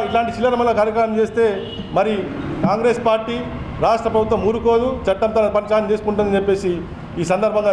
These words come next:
తెలియజేస్తూ మళ్ళొకసారి నాయకులందరినీ కూడా ఇట్లాంటి సంస్కృతి మంచిది కాదు, ఇట్లాంటి పునరావృతం చేసి మేము ఇట్లా చేస్తామంటే మేము కూడా ఊరుకునే పరిస్థితులు లేవు. మా యువజన కాంగ్రెస్ ఎన్ఎస్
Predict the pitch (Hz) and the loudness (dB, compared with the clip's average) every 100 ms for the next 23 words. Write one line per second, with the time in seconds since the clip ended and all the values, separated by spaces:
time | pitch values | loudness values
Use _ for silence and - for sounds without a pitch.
0 | 196 208 233 233 233 277 196 208 254 247 | 0 2 2 2 -2 -4 0 2 2 2
1 | 226 247 220 - - - 165 233 226 226 | 2 2 0 -4 -8 -2 0 2 2 0
2 | 240 233 233 220 220 220 202 202 214 190 | 0 2 2 2 0 0 -2 -2 -2 0
3 | 202 - 233 233 233 247 - - 165 226 | -2 0 2 2 0 -4 -8 -6 -2 0
4 | 220 202 240 240 240 233 226 220 214 247 | 0 0 2 2 2 0 0 0 0 2
5 | 233 226 233 233 233 208 226 226 226 214 | 2 2 2 2 2 2 2 2 2 2
6 | 226 220 - - - 185 196 220 226 226 | 2 0 0 -6 -2 0 0 2 2 4
7 | 185 214 233 226 226 220 196 214 214 | 2 4 4 2 2 2 0 0 2